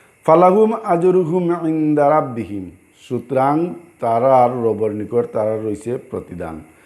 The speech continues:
"ওয়ালা খাউফুন আলাইহিম ওয়ালা হুম ইয়াহজানুন।" আর তারার উপর কোনো ভয় নাই, আর তারা দুঃখিত হইতে নাই। তো আলহামদুলিল্লাহ,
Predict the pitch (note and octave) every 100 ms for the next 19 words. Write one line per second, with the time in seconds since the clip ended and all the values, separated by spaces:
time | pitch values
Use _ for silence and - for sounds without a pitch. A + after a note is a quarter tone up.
0 | - _ - D3 C#3+ E3+ E3+ D#3+ F3 F3+
1 | D#3+ F3 E3 D3+ C#3 D3+ D3+ D3 C#3 C#3
2 | B2+ B2+ B2 A#2+ B2+ B2 A#2+ B2 A#2 A2+
3 | G2+ G2+ G2 A2 G2+ E2+ F2 _ _ _
4 | _ _ _ _ _ _ _ _ - G#2
5 | G#2 A#2 A2+ C3 C3+ A#2+ B2+ B2 B2 A#2+
6 | A2+ B2 B2 A#2 C#3+ G3+ - G2+ G2 F2+
7 | G2+ C3 F#3+ - _ - D3 E3+ E3+ D3+
8 | A#2 G2+ F2+ E2+ D#2+ D2 - _ _ _
9 | _ _ _ _ _ - B2+ A2+ C#3+ D#3
10 | D3 C#3 C3+ C#3 E3